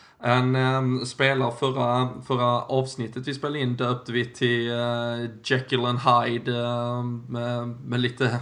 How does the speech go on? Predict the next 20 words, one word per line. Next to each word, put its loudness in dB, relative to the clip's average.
<laughs> -8
till 0
Liverpools, 0
liksom, -8
personlighetsförändringar. -2
Topplag, -4
eh, -4
mot, -8
eh, -6
bottenlag, -6
så -6
att -6
säga. -2
Emre 2
Can, 0
eh, -2
Daniel, -4
fick -10
nästan -4
personifierade 0